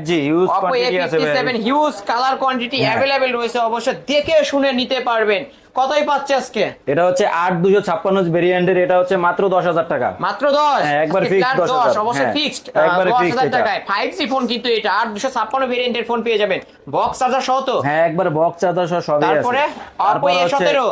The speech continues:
Speaker 1: Oppo এ সতেরো,
Speaker 2: হ্যাঁ,
Speaker 1: আট দুশো ছাপ্পান্ন।
Speaker 2: ফাইভ জি ফোন এটাও।
Speaker 1: হ্যাঁ, এটাও ফাইভ জি ফোন।
Speaker 2: আট দুশো ছাপ্পান্ন ভেরিয়েন্টের ফোন?
Speaker 1: জি ভাই, এটা হচ্ছে,
Speaker 2: কতই পাচ্ছে আজকে?
Speaker 1: এটা হচ্ছে মাত্র এগারো হাজার টাকা।
Speaker 2: মাত্র এগারো হাজার?
Speaker 1: হ্যাঁ।
Speaker 2: শপে আসলে দুশো টাকা ডিসকাউন্ট কিন্তু।
Speaker 1: অবশ্যই, যান।
Speaker 2: শপে আসবেন, দুশো টাকা ডিসকাউন্টে নিতে পারবেন।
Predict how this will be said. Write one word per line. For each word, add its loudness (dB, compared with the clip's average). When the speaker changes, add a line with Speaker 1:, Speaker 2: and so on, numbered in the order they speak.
Speaker 1:
Oppo -4
এ 2
সতেরো, 0
Speaker 2:
হ্যাঁ, -4
Speaker 1:
আট 2
দুশো 4
ছাপ্পান্ন। 0
Speaker 2:
ফাইভ -2
জি -
ফোন 0
এটাও। 2
Speaker 1:
হ্যাঁ, 2
এটাও 2
ফাইভ 0
জি 2
ফোন। -2
Speaker 2:
আট -4
দুশো 0
ছাপ্পান্ন -2
ভেরিয়েন্টের 2
ফোন? 2
Speaker 1:
জি 4
ভাই, 4
এটা 2
হচ্ছে, 2
Speaker 2:
কতই 0
পাচ্ছে 0
আজকে? -2
Speaker 1:
এটা 2
হচ্ছে 0
মাত্র 0
এগারো 4
হাজার 2
টাকা। 0
Speaker 2:
মাত্র -6
এগারো 0
হাজার? 2
Speaker 1:
হ্যাঁ। 0
Speaker 2:
শপে -4
আসলে 0
দুশো 0
টাকা 0
ডিসকাউন্ট -4
কিন্তু। 0
Speaker 1:
অবশ্যই, 0
যান। 0
Speaker 2:
শপে -2
আসবেন, 0
দুশো 0
টাকা 0
ডিসকাউন্টে -2
নিতে -4
পারবেন। -2